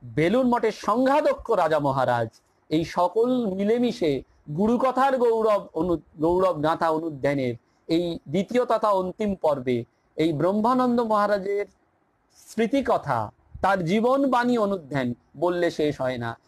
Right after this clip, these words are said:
শুধু আপামর ভক্তজনের সাথে আমাদেরও ঐকান্তিক প্রার্থনা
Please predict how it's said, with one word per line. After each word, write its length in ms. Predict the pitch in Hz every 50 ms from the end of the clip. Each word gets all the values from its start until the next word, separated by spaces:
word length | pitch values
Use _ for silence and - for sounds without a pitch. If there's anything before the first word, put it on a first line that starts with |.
| _ _
শুধু 200 | - - 240 220
আপামর 480 | 240 220 214 214 233 240 247 262 277 294
ভক্তজনের 680 | 254 226 226 - - 240 220 208 208 208 208 208 202 185
সাথে 420 | - - 180 151 - 147 135 127 - _ _ _ _ -
আমাদেরও 480 | 151 156 165 190 208 208 247 262 247
ঐকান্তিক 540 | 233 220 202 - 220 202 196 190 - 190 - _
প্রার্থনা 600 | - 175 160 156 - - 156 143 131 123 120 117